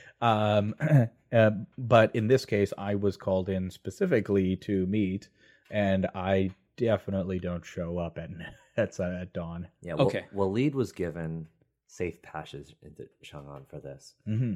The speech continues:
Speaker 2: because for Ning's first assignment,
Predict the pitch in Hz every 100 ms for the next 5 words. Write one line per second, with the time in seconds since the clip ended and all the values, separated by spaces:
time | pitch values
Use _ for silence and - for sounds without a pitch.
0 | - 82 95 80 - 101 98 95 90 85
1 | 82 _ _ _ _ _ _ _ _ 82
2 | 92 90 82 - - _ _ _ - 80
3 | 78 - 87 98 87 76